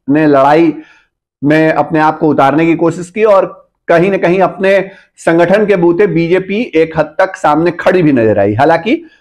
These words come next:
वहां मुकाबला पहले से तय था कि जीत किसकी होगी, नीलम देवी जीती, लेकिन गोपालगंज में एक तरफ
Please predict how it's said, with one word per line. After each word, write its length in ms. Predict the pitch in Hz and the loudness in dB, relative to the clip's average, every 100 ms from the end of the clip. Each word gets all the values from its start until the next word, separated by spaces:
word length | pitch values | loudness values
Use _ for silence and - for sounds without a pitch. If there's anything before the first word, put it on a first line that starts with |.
| _ | _
वहां 240 | 143 165 202 | 0 2 2
मुकाबला 400 | 190 175 165 - | 2 2 2 0
पहले 300 | - 156 185 | 2 0 0
से 140 | 185 | -2
तय 200 | - 175 | 0 0
था 180 | 170 208 | 0 -2
कि 160 | - 151 | -2 -2
जीत 240 | 151 156 | -2 -2
किसकी 280 | 127 - 165 | -8 -6 -2
होगी, 300 | 143 151 220 - _ _ _ - | 0 -2 -6 -12 _ _ _ -2
नीलम 260 | 151 180 180 | 0 2 2
देवी 240 | 175 170 | 2 2
जीती, 420 | 147 151 190 269 - | 0 -2 -4 -4 -2
लेकिन 260 | 151 208 170 | 0 0 0
गोपालगंज 680 | 165 160 170 180 214 202 | -2 2 2 2 0 -2
में 140 | 196 240 - _ _ _ _ _ _ _ - 170 | -2 -4 -8 _ _ _ _ _ _ _ -6 0
एक 220 | 180 180 | 0 2
तरफ 200 | 190 180 | 0 0